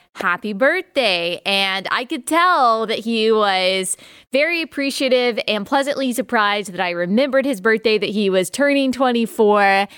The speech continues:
And that was it. Hooked him in. Now I got two of his babies. It works, ladies. So remember that guy's birthday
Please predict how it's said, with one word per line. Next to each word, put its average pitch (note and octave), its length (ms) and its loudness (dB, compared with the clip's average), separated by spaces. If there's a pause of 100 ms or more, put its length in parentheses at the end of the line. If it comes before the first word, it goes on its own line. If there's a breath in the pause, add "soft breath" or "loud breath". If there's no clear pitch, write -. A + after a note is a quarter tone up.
(280 loud breath)
And A3 200 -2
that A3 100 0
was A3 120 -4
it. F#3 200 -2 (400)
Hooked A#3 200 0
him B3 100 -8
in. C#4+ 320 -4 (280)
Now A3 160 0
I B3 80 2
got B3+ 180 -2
two C#4 140 -2
of C4 120 0
his C#4+ 140 -4
babies. D4 480 -2
It - 140 0
works, A#3 420 0
ladies. D4 680 -2 (300 loud breath)
So C#4+ 440 0
remember C4 720 2
that A#3 220 -2
guy's B3+ 280 -2
birthday G#3 800 0